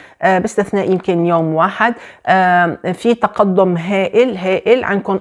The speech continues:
أكثر من خيار وعندكم قدرات كبيرة، خاصة الفترة الممتدة بين الثلاثاء والسبت يلي أنا بنظري هي الأكثر حظا. خلونا نشوف شو في عنا. الاثنين ثلاثة عشر، القمر موجود ببرج العقرب،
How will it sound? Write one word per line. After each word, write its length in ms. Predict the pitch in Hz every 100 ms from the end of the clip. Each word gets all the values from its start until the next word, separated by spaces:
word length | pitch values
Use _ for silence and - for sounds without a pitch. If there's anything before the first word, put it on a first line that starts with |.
| -
أكثر 280 | 214 - 190
من 140 | 185
خيار 480 | - 185 190 214 277
وعندكم 340 | 185 190 -
قدرات 440 | 185 175 175 180 175
كبيرة، 520 | 151 165 220 214 254 - - -
خاصة 400 | - 302 294 -
الفترة 480 | 208 175 220 208 196
الممتدة 560 | 185 175 - 190 165 170
بين 180 | 180 175
الثلاثاء 720 | - 170 175 180 180 165 -
والسبت 720 | 151 147 - - 202 196 190
يلي 140 | 156 156
أنا 220 | 185 165
بنظري 520 | 151 165 170 156 160
هي 400 | 156 160 160 165 - - -
الأكثر 480 | 156 151 - 147 -
حظا. 340 | 104 - 90 - - -
خلونا 480 | - 285 320 294 262
نشوف 320 | 240 262 254
شو 260 | - 226 220
في 260 | - 170
عنا. 420 | - 180 190 233 -
الاثنين 560 | 180 - 185 190 185 -
ثلاثة 580 | 165 - 160 - -
عشر، 280 | 240 302 - - -
القمر 300 | - 208 190
موجود 400 | 180 170 196 202
ببرج 280 | 175 180 180
العقرب، 500 | 156 190 - 233